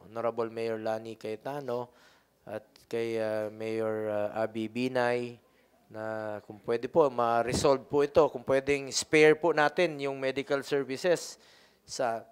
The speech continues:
sa issue, sa legal issues dito dahil naapektuhan po rito yung mga kababayan natin na walang matakbuhan kung hindi yung serbisyo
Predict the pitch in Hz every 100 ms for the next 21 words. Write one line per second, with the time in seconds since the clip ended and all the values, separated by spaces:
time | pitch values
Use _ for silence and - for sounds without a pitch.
0 | _ _ - 143 151 - 160 139 - 127
1 | 131 131 127 135 - 147 127 - 120 -
2 | 147 139 147 147 147 147 - 156 165 160
3 | 147 156 156 156 139 123 - _ _ _
4 | _ _ - 143 143 139 135 143 139 135
5 | 135 135 135 135 147 135 127 123 131 131
6 | 131 131 127 139 139 143 127 123 127 127
7 | 127 127 - 135 123 131 - 131